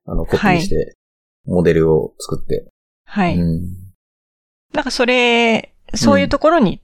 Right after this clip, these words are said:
Speaker 2: 投資するっていう感じで、
Speaker 1: うん。
Speaker 2: その社長が割とそういう業界にずっといて、そこに投資実績がある人だったので、
Speaker 1: うん。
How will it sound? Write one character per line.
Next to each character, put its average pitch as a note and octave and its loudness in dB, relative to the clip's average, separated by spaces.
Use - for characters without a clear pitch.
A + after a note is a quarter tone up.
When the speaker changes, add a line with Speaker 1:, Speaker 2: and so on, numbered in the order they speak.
Speaker 2:
投 G3 2
資 F#3 0
す - -2
る D#3+ 0
っ - -2
て - 0
い C#3 -4
う D3 -8
感 D#3+ 0
じ E3 -6
で、 G3+ -2
Speaker 1:
う C3+ 0
ん。 G#2 0
Speaker 2:
そ B3+ 2
の B3 4
社 G#3 0
長 A#3+ 2
が A#3 2
割 A3 2
と A3 -4
そ G3+ 0
う G3 2
い G3 2
う - 4
業 F#3 0
界 F3 0
に E3+ -2
ず F3 -2
っ - -4
と - -4
い E3+ -2
て、 G3+ -2
そ G3+ -2
こ F3+ 0
に F3+ 2
投 F#3 2
資 F#3 -2
実 F#3+ -2
績 - -8
が E3 -2
あ E3 0
る D#3 -2
人 - -4
だ - -8
っ - -12
た C3 -6
の D3 -4
で、 G3+ -2
Speaker 1:
う B2 0
ん。 G#2 -2